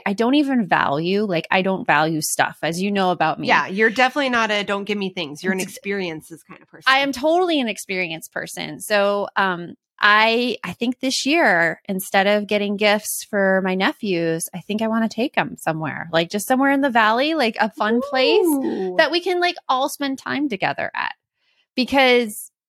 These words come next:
Speaker 1: I think that memory will last.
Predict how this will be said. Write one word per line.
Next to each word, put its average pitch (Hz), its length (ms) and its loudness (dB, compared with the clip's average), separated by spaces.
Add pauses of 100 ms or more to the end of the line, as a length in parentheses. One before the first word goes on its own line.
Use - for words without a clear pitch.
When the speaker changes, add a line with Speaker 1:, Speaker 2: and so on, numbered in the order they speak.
(160)
Speaker 1:
I 220 60 -4
think 339 320 -4
that 285 260 2
memory 185 640 0
will 180 180 2
last. - 640 -2